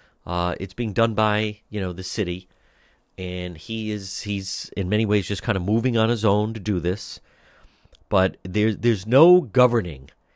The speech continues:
He's not making decisions for the, for the common good. And what I was going to say was, if there was ever, if there was a Providence teacher that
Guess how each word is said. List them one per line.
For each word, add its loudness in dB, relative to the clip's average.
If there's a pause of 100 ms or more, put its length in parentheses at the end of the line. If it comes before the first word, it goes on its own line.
(120)
He's -10
not 0
making -6
decisions -10 (720)
for -2
the, -2
for -6
the 2
common -2
good. -2 (500)
And 0
what 4
I 6
was 4
going 10
to 2
say 2
was, -4 (100)
if -10
there 0
was -2 (120)
ever, 6 (300)
if -2
there 6
was 6
a -8
Providence 2
teacher -10 (920)
that 2